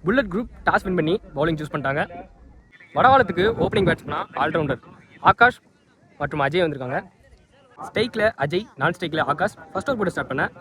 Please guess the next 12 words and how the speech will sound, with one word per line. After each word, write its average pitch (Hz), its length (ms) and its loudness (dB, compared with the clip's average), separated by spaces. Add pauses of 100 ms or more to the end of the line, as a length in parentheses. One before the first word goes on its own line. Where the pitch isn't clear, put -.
ராஜதுரை. 143 360 0 (1900)
ஃபர்ஸ்ட் 147 200 -4
ஓவர், 147 100 -6
ஃபர்ஸ்ட் 147 220 -6
ஒன். 247 80 -6 (4000)
உடைச்சு 196 260 0
வந்துச்சு, 160 260 -2 (460)
தரையோட 165 260 0
தரையா 185 220 2
போயிருக்கு. 180 260 0 (1040)
இங்க 262 220 4
ஒரு 214 80 6